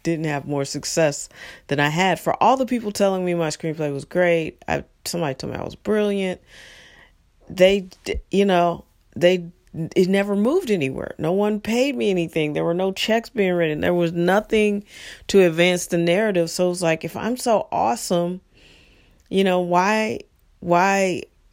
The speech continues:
isn't something getting produced? Why aren't I getting checks? You know, why aren't we moving forward on this pro-, on, in this process? So to hear her story, um, it really kind of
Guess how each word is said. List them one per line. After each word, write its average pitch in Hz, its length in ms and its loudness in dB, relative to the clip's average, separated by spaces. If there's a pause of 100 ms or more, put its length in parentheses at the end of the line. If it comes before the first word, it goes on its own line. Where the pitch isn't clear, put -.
(100)
isn't 180 320 2
something 190 400 -2
getting 170 260 0
produced? 180 760 -4 (520)
Why 170 280 2
aren't 196 300 -2 (100)
I 160 400 0
getting 165 440 0
checks? - 600 -4 (440)
You 165 120 0
know, 160 140 2
why 160 160 2
aren't 185 160 0
we 190 80 0
moving 170 380 -2
forward 180 760 -2 (140)
on 143 180 -2
this 135 140 -6
pro-, 143 320 -2 (180)
on, 139 220 -2
in 151 420 -2
this 143 160 -4
process? 233 720 -4 (540)
So 180 640 2 (100)
to 180 140 2
hear 233 280 2
her 208 180 2
story, 151 680 0 (520)
um, 139 480 2 (240)
it 175 140 4
really 190 280 4
kind 170 260 4
of 156 300 -2